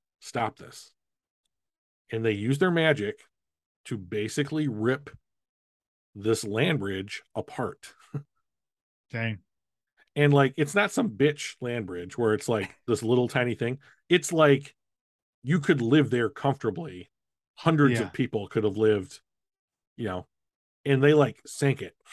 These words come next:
Speaker 1: <laughs> And what you get are these little islands in between Essos and Westeros that are called the Stepstones, 'cause it's literally, like, you <laughs> have to hop across them to get from one fucking continent to the other. So, like, yeah, the Children of the Forest were like,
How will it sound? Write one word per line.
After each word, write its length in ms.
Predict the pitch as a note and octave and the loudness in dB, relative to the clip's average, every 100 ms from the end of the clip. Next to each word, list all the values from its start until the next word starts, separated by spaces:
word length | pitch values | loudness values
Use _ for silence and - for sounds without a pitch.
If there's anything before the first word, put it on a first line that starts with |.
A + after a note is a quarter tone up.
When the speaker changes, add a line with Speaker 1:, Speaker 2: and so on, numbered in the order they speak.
| - | -8
Speaker 1:
<laughs> 500 | - D3 - C#3+ C#3+ - _ _ _ _ _ _ _ _ _ _ _ _ - | -6 -6 -8 -14 -16 -18 _ _ _ _ _ _ _ _ _ _ _ _ 0
And 140 | D3 | 4
what 180 | C#3 D3 | 6 6
you 120 | C#3 | 2
get 260 | B2+ C#3 D#3 | 2 0 0
are 120 | C3 | -2
these 180 | B2 A2+ | -2 -2
little 180 | B2+ B2 | -2 -4
islands 580 | A#2 C#3 A2+ F#2+ G2+ - | -2 -2 -2 -8 -14 -10
in 120 | A#2 | -4
between 460 | A2 - B2+ A#2 A2+ | -4 -4 -6 -6 -6
Essos 400 | A2+ - G#2 - | -6 -4 -4 -4
and 100 | G#2 | -4
Westeros 640 | D3+ - G2 F#2+ G2 - | -4 -4 -8 -8 -10 -10
that 160 | A2 G2 | -10 -8
are 80 | |
called 220 | F2+ G2 F#2 | -8 -8 -10
the 60 | |
Stepstones, 560 | - - - F#2 F#2 - | -10 -12 -12 -14 -14 -6
'cause 260 | A#2 G2 | -4 -4
it's 180 | G#2+ - | -6 -6
literally, 420 | A#2 D3+ C3+ A#2 | 2 4 4 0
like, 440 | A#2 G2+ F2+ C#3+ - _ _ _ _ - | -4 -4 -6 -8 -16 _ _ _ _ -6
you 180 | B2+ | -2
<laughs> 160 | C#3+ - | -2 -4
have 200 | - _ | -18 _
to 160 | D3+ D3 | -2 -2
hop 320 | C3+ C#3 C3+ | -2 -6 -6
across 440 | - - C3 D3+ - | -10 -6 -2 -4 -4
them 340 | G#2+ G2+ A2 _ _ _ - | -12 -10 -14 _ _ _ -8
to 80 | B2 | -4
get 180 | C#3 C#3 | -4 -4
from 160 | C3+ | -6
one 160 | A#2+ B2+ | -4 -6
fucking 360 | - C#3 B2+ | -4 -6 -6
continent 500 | A#2+ A#2+ A#2 A#2 A2+ | -4 -4 -4 -6 -8
to 80 | A#2 | -8
the 120 | G#2+ | -6
other. 300 | C#3 G#2 F#2 _ _ _ _ _ _ _ | -4 -6 -10 _ _ _ _ _ _ _
So, 280 | - D3 C#3+ | 0 6 6
like, 320 | C#3 B2+ - | 6 4 2
yeah, 160 | F#3+ F3 | 2 2
the 160 | C3+ | 2
Children 300 | C3 C4 C4+ | 0 0 2
of 40 | F3+ | 4
the 60 | C#3+ | 4
Forest 380 | E3+ D3+ B2+ | 4 2 2
were 100 | - | -2
like, 340 | G#3+ A#2+ A2 | -4 -4 -8